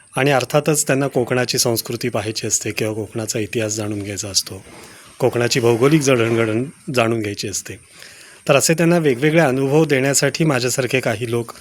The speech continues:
प्रयत्नशील असतो. तर त्या अनुभवांना धरून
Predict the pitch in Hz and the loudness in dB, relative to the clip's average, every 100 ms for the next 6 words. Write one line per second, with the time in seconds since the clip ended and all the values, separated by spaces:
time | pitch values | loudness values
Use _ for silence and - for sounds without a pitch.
0 | - - - - 117 110 117 - 117 104 | -20 -20 -10 0 2 2 0 0 0 0
1 | - 101 - - - - - - - - | -2 -6 -14 -20 -20 -20 -20 -20 -2 0
2 | 135 - 156 143 156 160 208 _ _ _ | 0 0 2 4 2 0 -6 _ _ _
3 | _ _ - 131 143 143 143 151 160 165 | _ _ -4 2 4 6 4 4 4 4
4 | 180 220 - - 120 143 147 | 2 0 -6 -10 0 4 4